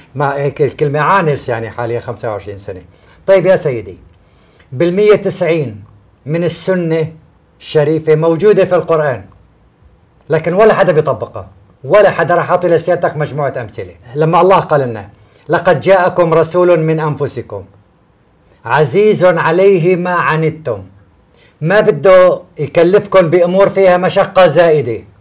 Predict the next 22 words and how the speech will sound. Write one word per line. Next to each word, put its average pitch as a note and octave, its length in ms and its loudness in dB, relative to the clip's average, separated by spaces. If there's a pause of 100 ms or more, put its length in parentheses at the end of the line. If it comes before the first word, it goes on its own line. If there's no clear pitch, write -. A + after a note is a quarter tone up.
(340)
العنت، C#3 680 -2
العنت D3+ 420 -2
هو D3+ 100 0
المشقة D3+ 440 -4
الزائدة. G#2+ 500 -6 (580)
يعني، C#3+ 360 -2 (200)
آه، E3 120 -2 (180)
ما F3+ 120 2
بدي G3 120 2
أخليك F#3 300 0
تصوم E3 360 -2
الأيام E3 420 0
البيض D#3 440 0 (180)
والأيام D#3+ 600 0
ال-، D3 280 0
ال-، C#3+ 360 -4 (240)
آه، C3+ 680 -4 (120)
عشر E3 320 0
أيام D#3+ 380 0
وع-، D3 180 -4 (1300)
ما D#3 240 2
بدي، F3+ 360 2